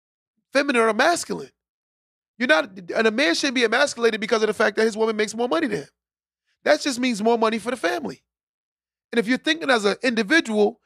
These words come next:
meaning as a team, you shouldn't even have this problem. But the people that have this problem are the ones who think very individual.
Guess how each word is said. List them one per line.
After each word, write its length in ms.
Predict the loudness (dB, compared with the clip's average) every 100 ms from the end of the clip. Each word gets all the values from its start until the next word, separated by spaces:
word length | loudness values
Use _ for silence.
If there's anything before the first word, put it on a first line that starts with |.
| _ _
meaning 260 | -4 -2 0
as 160 | -2
a 60 | -2
team, 480 | 0 2 2 0 -6 _ _ _
you 120 | -2
shouldn't 260 | 0 -2 -2
even 160 | -2
have 140 | 0 -2
this 140 | -6
problem. 420 | 2 2 2 -4 -20 _ _ _ _ _ _ _ _
But 120 | 0 0
the 80 |
people 400 | 2 2 2 4
that 140 | 2 2
have 240 | 0 0
this 140 | -2 -2
problem 520 | 2 4 2 0 -8 _ _
are 100 | 2
the 120 | 2
ones 320 | 2 2 0
who 120 | -6 -6
think 300 | -4 -4 -2
very 320 | -2 -2 -4
individual. 640 | -6 -2 0 0 -6 -14